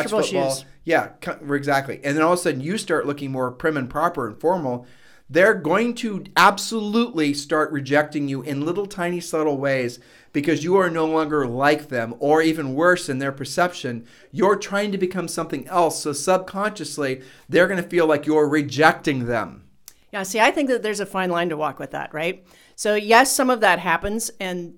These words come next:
Speaker 1: you know, maybe that's because you need to also upgrade your neighborhood, your friends, et cetera,
Speaker 2: Well, but
Speaker 1: which,
Speaker 2: right
Speaker 1: which sounds obnoxious,
Speaker 2: But hover
Speaker 1: okay?
Speaker 2: there.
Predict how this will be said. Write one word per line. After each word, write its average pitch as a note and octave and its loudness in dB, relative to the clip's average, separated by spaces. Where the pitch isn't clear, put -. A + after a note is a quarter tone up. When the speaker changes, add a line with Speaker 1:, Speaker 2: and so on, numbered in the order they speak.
Speaker 1:
you - -12
know, F#3+ -8
maybe G3+ -6
that's F#3+ 2
because G3 -8
you G3 -6
need F#3 -4
to F3 0
also F3+ 0
upgrade E3+ -8
your D#3+ -6
neighborhood, D#3+ -6
your D3+ -10
friends, C#3+ -10
et C3+ -12
cetera, A#3+ 4
Speaker 2:
Well, D#3 6
but D3+ 4
Speaker 1:
which, F#3+ 4
Speaker 2:
right - 0
Speaker 1:
which B3+ 4
sounds E4 8
obnoxious, D#4 2
Speaker 2:
But D#3 -2
hover - 0
Speaker 1:
okay? C3+ -2
Speaker 2:
there. G#2 -8